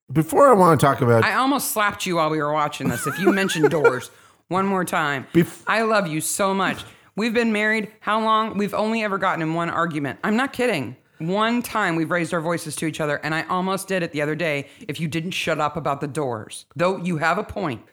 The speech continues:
Speaker 1: Yes, I wanna talk about doors.
Speaker 2: Y-, you've got a lot to say about 'em, so go
Speaker 1: In,
Speaker 2: ahead.
Speaker 1: in fact, I wanna talk about one door in particular.
Speaker 2: Actually, it's a set of doors,
Speaker 1: It's,
Speaker 2: isn't it?
Speaker 1: it's the front and back door at Glebe House.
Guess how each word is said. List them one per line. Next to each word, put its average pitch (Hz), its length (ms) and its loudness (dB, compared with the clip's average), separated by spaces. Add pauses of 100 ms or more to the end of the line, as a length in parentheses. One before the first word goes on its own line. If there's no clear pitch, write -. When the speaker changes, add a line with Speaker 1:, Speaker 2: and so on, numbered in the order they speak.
Speaker 1:
Yes, 143 440 2
I 143 40 2
wanna 170 220 6
talk 156 220 4
about 123 260 0
doors. 92 320 -8
Speaker 2:
Y-, 139 160 -16
you've 175 260 -4
got 214 200 2
a - 20 -2
lot 180 200 -2
to 170 80 -10
say 165 200 -2
about 139 220 -2
'em, 135 100 -4
so 147 140 -6
go 156 140 0
Speaker 1:
In, 170 80 8
Speaker 2:
ahead. 139 260 -2
Speaker 1:
in 170 80 2
fact, 220 300 4
I - 20 6
wanna 214 220 6
talk 185 200 4
about 156 280 6
one 143 240 6
door 120 360 -2
in 117 140 0
particular. - 560 -6
Speaker 2:
Actually, 123 220 -10
it's - 100 -14
a 113 60 -12
set - 240 -10
of 101 100 -14
doors, 113 300 -18
Speaker 1:
It's, 123 160 -4
Speaker 2:
isn't 139 140 -10
it? 143 120 0
Speaker 1:
it's - 260 -2 (460)
the 135 220 4
front 185 480 2 (100)
and 143 160 4
back 147 340 4
door 117 520 6
at 123 200 -2
Glebe 147 460 2
House. - 580 -4